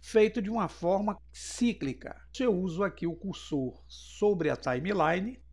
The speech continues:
digito o atalho Shift E e abrindo o menu Set F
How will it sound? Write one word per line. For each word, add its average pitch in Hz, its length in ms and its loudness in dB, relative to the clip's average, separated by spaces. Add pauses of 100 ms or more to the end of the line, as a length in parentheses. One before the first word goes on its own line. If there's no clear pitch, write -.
(160)
digito 214 540 0
o 202 40 6
atalho 143 720 2 (300)
Shift - 880 -2
E 175 240 6 (1500)
e 226 320 0
abrindo 233 400 2
o 247 40 0
menu 185 300 0
Set 190 460 0
F 156 240 2